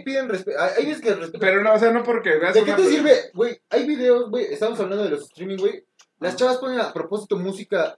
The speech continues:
Speaker 1: electrónica, reggaetón, lo que sea, y empiezan a hacerle así, se les empieza a bajar el, el,
Speaker 2: Pero,
Speaker 1: la
Speaker 2: o sea, el
Speaker 1: y
Speaker 2: hecho
Speaker 1: te
Speaker 2: de
Speaker 1: quedas
Speaker 2: que
Speaker 1: así de, "No mames,
Speaker 2: es
Speaker 1: güey,
Speaker 2: que
Speaker 1: ¿cómo quieres que te, no te pongan, estás bien chichona",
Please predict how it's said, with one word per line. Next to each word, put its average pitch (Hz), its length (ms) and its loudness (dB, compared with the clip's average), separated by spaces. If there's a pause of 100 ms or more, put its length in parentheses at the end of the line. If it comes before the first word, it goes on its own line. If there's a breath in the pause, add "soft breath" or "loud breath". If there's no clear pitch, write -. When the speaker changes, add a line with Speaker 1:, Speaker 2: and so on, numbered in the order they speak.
(100)
Speaker 1:
electrónica, 170 580 -4
reggaetón, 147 300 -8
lo 175 80 -10
que 147 80 -12
sea, 202 200 -2
y 175 100 -6
empiezan 185 240 -4
a 190 40 -6
hacerle 202 240 -4
así, 196 300 -8
se 208 80 -4
les 160 120 -6
empieza 170 260 -4
a 185 100 2
bajar 175 160 -2
el, 185 180 -2
el, 147 160 -4
Speaker 2:
Pero, 196 320 6
Speaker 1:
la 190 80 4
Speaker 2:
o - 20 2
sea, 214 120 4
el 220 80 4
Speaker 1:
y - 20 8
Speaker 2:
hecho 233 140 2
Speaker 1:
te 233 80 10
Speaker 2:
de - 60 10
Speaker 1:
quedas 254 100 10
Speaker 2:
que - 60 2
Speaker 1:
así 254 120 2
de, 240 60 -2
"No 262 80 -2
mames, 269 240 -6
Speaker 2:
es 220 60 -4
Speaker 1:
güey, 226 120 0
Speaker 2:
que 208 80 6
Speaker 1:
¿cómo 262 220 -2
quieres 285 180 -2
que 247 80 -8
te, 208 200 0
no 214 120 -4
te 240 80 -4
pongan, 233 480 -4
estás 208 400 -4
bien 240 280 -6
chichona", 220 600 -6